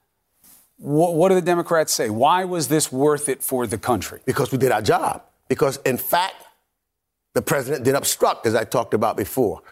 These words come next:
Speaker 2: There's no, and, and he had the opportunity to present witnesses that would have, that could exonerate him. He chose not to. There's a reason.
Speaker 1: Will it
Speaker 2: That
Speaker 1: hurt
Speaker 2: in
Speaker 1: you
Speaker 2: fact
Speaker 1: in the campaign, do you think?
Speaker 2: No.
Speaker 1: How do you know so quickly?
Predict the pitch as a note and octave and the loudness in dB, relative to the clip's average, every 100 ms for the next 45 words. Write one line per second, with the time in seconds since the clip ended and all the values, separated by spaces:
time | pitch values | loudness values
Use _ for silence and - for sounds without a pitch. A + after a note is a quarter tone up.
0 | _ _ C3 B2+ A2+ C3+ F3 F3+ E3+ C#3 | _ _ 0 2 2 2 4 2 -2 -6
1 | A#2 A#2 A#2 A2 A#2 A#2 C#3+ C#3 A#2 - | -2 0 0 0 0 2 2 2 -2 -6
2 | C#3 D3 C#3+ - E3 E3+ - F3 F#3 - | -6 -4 -4 0 2 2 2 -2 -4 -18
3 | _ _ - - - A#2+ G2+ D3+ D#3+ A#2 | _ _ -6 -6 -2 0 2 0 0 0
4 | D#3+ E3 C#3+ F#3+ A3+ - _ _ _ C3 | 2 2 0 0 -2 -6 _ _ _ 0
5 | B2+ C3+ C3 G#2+ B2+ C3+ - - D3 C#3+ | 2 0 -2 0 2 2 -2 -2 0 0
6 | C3 - - - C#3 C3 - E3 D#3+ C#3 | -4 -18 -20 -2 -2 -2 0 2 2 0
7 | A3 B3 E3+ G2+ E2 - _ - E3 - | 0 0 -2 -2 -4 -10 _ -4 -2 2
8 | F3 E3 D#3+ G3+ - G2 A2 B2+ D3+ G3+ | 0 2 0 0 -2 -2 2 2 2 2
9 | G2+ D2 - D3 D#3+ D#3+ E3+ D#3+ C3+ F#3+ | 0 -4 0 0 2 2 0 0 0 2
10 | F#3 C#3 B2 C3 A#2 G2+ G2 G2 E2+ _ | 2 -2 -4 -2 -2 -4 -10 -12 -16 _
11 | - - - _ _ _ _ _ _ _ | -6 -6 -12 _ _ _ _ _ _ _
12 | - D3 D3+ D3 - A#2+ A2 F2+ | -4 0 0 0 -2 -2 -2 -4